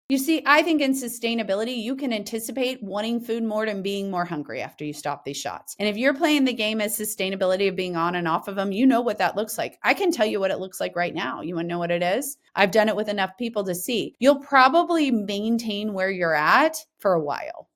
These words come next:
You won't lose any more when you stop 'em, but you won't probably gain a lot back until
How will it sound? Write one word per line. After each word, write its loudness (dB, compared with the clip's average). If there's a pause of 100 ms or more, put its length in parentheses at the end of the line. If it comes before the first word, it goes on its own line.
(140)
You -2
won't 6
lose 0
any 4
more 4
when 2
you 4
stop 2
'em, 0
but 0
you -6
won't 0
probably 0
gain -4
a 0
lot 2
back 4
until 2